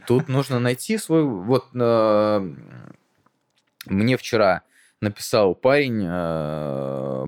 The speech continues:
послушай моё творчество, хочу выложить у тебя, э, в сторис трек». Я послушал, и вот у него не хватает музыки. Ну, то есть, э, музыкальная составляющая может быть лучше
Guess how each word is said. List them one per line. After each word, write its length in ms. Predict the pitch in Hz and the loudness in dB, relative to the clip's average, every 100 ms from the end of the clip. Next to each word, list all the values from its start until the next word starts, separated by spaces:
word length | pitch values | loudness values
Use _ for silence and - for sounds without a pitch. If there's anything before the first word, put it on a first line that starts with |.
| - | -2
послушай 500 | 92 - 110 - 92 | -2 -2 -6 -4 -4
моё 200 | 92 92 | -2 -2
творчество, 960 | 127 175 - - - 113 104 98 85 - | 2 0 0 -12 -2 2 4 2 0 -2
хочу 320 | 98 - 120 | -6 -2 -2
выложить 460 | 95 107 98 92 73 | 0 0 -2 -6 -10
у 40 | |
тебя, 580 | - 69 90 110 101 82 | -12 -2 2 2 2 0
э, 400 | 78 78 78 71 - | -4 -4 -4 -6 -10
в 60 | |
сторис 400 | - 107 101 - - | -6 -2 0 -2 -2
трек». 240 | 98 82 _ _ _ _ _ - - - - - _ - | -2 -2 _ _ _ _ _ -20 -20 -20 -20 -20 _ -2
Я 160 | 98 110 | 2 2
послушал, 600 | 113 - 196 220 139 104 | 0 -4 -4 -2 0 0
и 260 | - 120 135 | 0 0 2
вот 320 | 120 - - _ | 2 0 -6 _
у 80 | 113 | -2
него 240 | 127 135 156 | 0 2 0
не 80 | 127 | -2
хватает 520 | 117 110 127 104 - | -4 0 2 0 -2
музыки. 520 | 110 104 90 - - _ - | -4 -4 -6 -10 -20 _ -6
Ну, 120 | 104 | -4
то 140 | - 95 | 0 -2
есть, 360 | 87 - - | -2 -10 -6
э, 580 | 87 90 90 90 82 78 73 | 0 4 4 4 2 0 -4
музыкальная 720 | 73 104 117 113 135 123 107 | -4 -2 -2 -2 -2 -2 -4
составляющая 680 | - - 110 127 165 - 98 | -6 -2 2 2 2 -2 -2
может 300 | 110 113 107 | -2 -4 -6
быть 200 | 107 - | -6 0
лучше 500 | 117 104 - 64 | 0 0 -6 -10